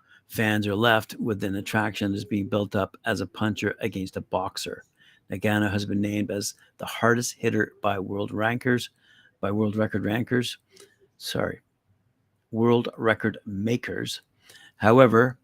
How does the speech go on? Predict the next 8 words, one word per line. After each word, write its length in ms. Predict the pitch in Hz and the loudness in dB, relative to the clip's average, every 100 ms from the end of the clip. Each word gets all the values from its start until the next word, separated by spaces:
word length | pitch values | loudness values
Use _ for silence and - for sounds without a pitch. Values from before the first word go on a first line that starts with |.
| - | -10
it's 220 | 107 - | -10 -6
doubtful 640 | - 104 101 - 107 120 - | 0 0 0 -2 -4 -4 -6
Wilder 640 | 101 107 104 101 107 - | -4 2 2 2 0 -2
will 260 | - 110 101 | -4 -6 -4
be 120 | 104 | -6
tested 540 | - 101 104 - 90 | -6 -6 -6 -6 -8
alongside 600 | 95 95 101 98 98 92 | -6 -4 -4 -4 -4 -4
Ngannou. 540 | 92 90 92 98 - | -4 -4 -8 -8 -10